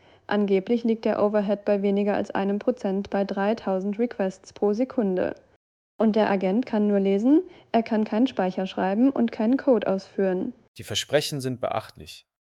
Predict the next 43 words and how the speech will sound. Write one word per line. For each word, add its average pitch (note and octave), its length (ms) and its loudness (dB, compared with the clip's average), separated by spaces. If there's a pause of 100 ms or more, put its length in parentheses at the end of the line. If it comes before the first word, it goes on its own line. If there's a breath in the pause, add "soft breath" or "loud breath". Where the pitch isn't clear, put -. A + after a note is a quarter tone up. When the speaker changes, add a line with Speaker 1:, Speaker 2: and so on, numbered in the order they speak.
(160)
Speaker 2:
Der G#2+ 100 0
Hersteller C3 540 4
gibt - 240 -8
an, D#3 260 -4
dass A2 160 -8
die A2 140 -14
Zeit C3 280 -2
zur - 200 -8
Ursachenfindung C#3 760 -4
von G2+ 240 -10
drei B2+ 260 2
bis B2+ 160 -10
vier A#2 180 -8
Stunden C#3+ 460 -6
auf - 240 -10
unter E3+ 300 -6
zehn C3+ 240 -4
Minuten A#2+ 380 -6
sinkt, A2+ 360 -10 (280 soft breath)
dass - 180 -10
keine B2 300 -2
Redeploys B2 600 0
pro - 120 -10
Incident B2+ 500 -6
mehr G#2+ 140 -4
nötig B2+ 360 -6
sind A2+ 280 -8 (200 soft breath)
und A2+ 140 -8
dass A#2 140 -4
auch - 180 -4
keine B2+ 280 0
zwei A#2+ 340 2
bis B2 160 -10
drei A2 200 0
Senior A#2 320 -4
Engineers G#2 540 -8
mehr A2 200 -4
in A2+ 100 -10
die G#2 80 -10
Untersuchung G2+ 580 -10
reingezogen F#2 640 -8
werden D2+ 240 -14
müssen. - 300 -18